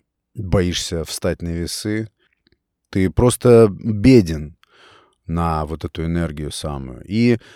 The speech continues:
отказ от сахара, вот эти все радикальные подходы к питанию, а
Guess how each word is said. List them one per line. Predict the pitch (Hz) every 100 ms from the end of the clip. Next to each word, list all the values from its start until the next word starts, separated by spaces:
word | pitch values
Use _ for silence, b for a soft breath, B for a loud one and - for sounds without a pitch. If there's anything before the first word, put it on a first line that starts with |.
| B B
отказ | - 123 131
от | 117 -
сахара, | 120 147 135 110
вот | 95
эти | 92 95
все | - 101
радикальные | 92 87 - 107 101 95 92 80
подходы | 87 - - 107 98 87
к | -
питанию, | 85 - 87 87 82 78 73 b b b _
а | 69 71 69 71